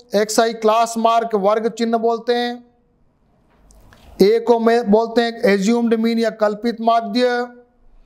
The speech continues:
D को बोलते हैं Xi minus ए यानी deviation यानी विचलन, एच को बोलते हैं class size यानी वर्ग माप। सब लिख लो एक बार,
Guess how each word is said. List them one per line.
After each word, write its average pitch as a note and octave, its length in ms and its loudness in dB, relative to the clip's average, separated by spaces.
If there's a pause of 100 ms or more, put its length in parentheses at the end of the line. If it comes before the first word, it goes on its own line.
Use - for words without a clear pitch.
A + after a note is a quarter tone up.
(400)
D G3+ 240 4
को A#3 200 2
बोलते A#3+ 300 2
हैं A3+ 160 2
Xi A#3 300 2
minus A#3 420 -2
ए A#3 160 2
यानी A3 260 -2
deviation A3 640 -2
यानी G3+ 160 -4
विचलन, A#3 800 0 (680)
एच G#3+ 240 2
को A#3 140 4
बोलते A#3 280 0
हैं G3 120 -2
class A3+ 380 2
size A3+ 200 2
यानी G3 140 -2 (120)
वर्ग G#3+ 260 2
माप। A#3 540 0 (1000)
सब A3+ 260 2
लिख A#3 180 0
लो A#3 100 2
एक A3+ 180 0
बार, A#3+ 280 0